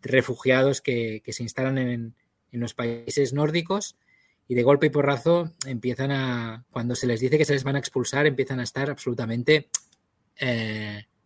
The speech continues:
bueno, mentalmente en una enfermedad en la que, como muchas otras, eh, te acaba aplacando y luego cómo estos refugiados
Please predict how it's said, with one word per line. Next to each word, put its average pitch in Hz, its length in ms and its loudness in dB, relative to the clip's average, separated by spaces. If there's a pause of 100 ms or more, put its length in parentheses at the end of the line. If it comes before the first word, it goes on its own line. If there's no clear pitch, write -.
(240)
bueno, 175 360 0
mentalmente 139 880 4
en 135 80 -10
una 127 80 -2
enfermedad 123 480 0
en 143 100 0
la 120 120 0
que, 107 200 -4 (340)
como 160 200 -2
muchas 139 640 2
otras, 156 540 -2 (340)
eh, 107 1080 -2 (180)
te - 100 -8
acaba 113 260 0
aplacando 185 760 2 (260)
y - 60 -18
luego 123 420 -2 (460)
cómo 147 340 4
estos 131 540 -2
refugiados 135 880 4